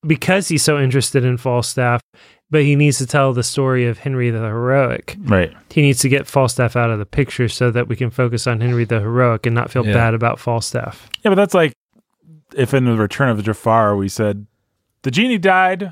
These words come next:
Speaker 2: by the way.
Speaker 1: <laughs>
Speaker 2: Forget about the genie. Like, this is Aladdin's story now." The popular
Speaker 1: Did you just pull a Return of Jafar
Speaker 2: Yes, I did.
Speaker 1: reference?
Speaker 2: <laughs> I, we only talk about qual-, we only do quality polls here. <laughs> Oh, Lord of the Rings two, Gimli died.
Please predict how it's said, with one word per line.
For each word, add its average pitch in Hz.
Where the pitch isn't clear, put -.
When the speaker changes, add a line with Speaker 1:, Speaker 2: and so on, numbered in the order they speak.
Speaker 2:
by 165
the 185
way. 165
Speaker 1:
<laughs> -
Speaker 2:
Forget 190
about 190
the 160
genie. 165
Like, 135
this 160
is 180
Aladdin's 170
story 135
now." 131
The 131
popular 180
Speaker 1:
Did 180
you 180
just 151
pull 196
a 165
Return 143
of 135
Jafar 123
Speaker 2:
Yes, 160
I 190
did. 151
Speaker 1:
reference? -
Speaker 2:
<laughs> -
I, 180
we 196
only 214
talk 165
about 147
qual-, 147
we 190
only 180
do 151
quality 139
polls 117
here. 120
<laughs> 208
Oh, 214
Lord 208
of 202
the 208
Rings 214
two, 226
Gimli 202
died. 165